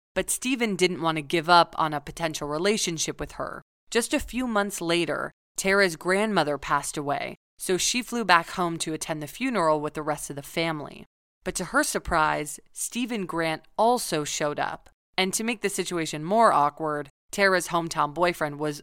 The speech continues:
also there. According to Stephen, he went to dinner with her family after, but he didn't feel welcome considering he didn't know any of them and they were all mourning.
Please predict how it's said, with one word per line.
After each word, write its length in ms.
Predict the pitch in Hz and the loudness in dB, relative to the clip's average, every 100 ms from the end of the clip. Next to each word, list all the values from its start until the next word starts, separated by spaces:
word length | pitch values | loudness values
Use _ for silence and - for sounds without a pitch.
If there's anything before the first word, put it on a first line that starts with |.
| - | 4
also 460 | 180 170 - 147 | 4 4 0 -4
there. 420 | 143 147 - - - _ _ _ - | -2 -4 -4 -10 -14 _ _ _ -6
According 460 | 190 - 302 311 240 | -6 0 2 2 0
to 80 | |
Stephen, 540 | 214 - 185 160 156 156 | -4 -2 -2 -2 -2 -4
he 220 | - - | -8 -8
went 240 | 214 226 - | -2 -2 -2
to 100 | 175 | -4
dinner 380 | 151 185 170 156 | 0 0 2 -2
with 200 | 156 156 | -4 -6
her 120 | 151 | -8
family 480 | - 196 190 156 - | -2 0 0 -2 -2
after, 580 | 170 170 - - 139 147 _ | 2 2 0 -6 -8 -8 _
but 180 | 180 175 | 0 0
he 140 | - 214 | -2 -2
didn't 240 | 226 214 | -2 -2
feel 180 | 208 175 | 0 2
welcome 480 | 160 156 - 156 151 | 4 4 2 -4 -4
considering 580 | 170 160 165 156 156 | -6 -4 -2 -2 -4
he 120 | 147 156 | -8 -6
didn't 260 | 165 160 | -6 -6
know 360 | 151 156 170 175 | -6 -2 0 0
any 200 | 170 175 | 0 -2
of 80 | 160 | -2
them 240 | 170 165 | -2 -2
and 100 | 156 | -4
they 80 | 147 | -4
were 160 | 143 | -2
all 140 | 147 147 | 0 -2
mourning. 640 | 143 151 151 127 - 170 | -2 -4 -4 -4 -10 -12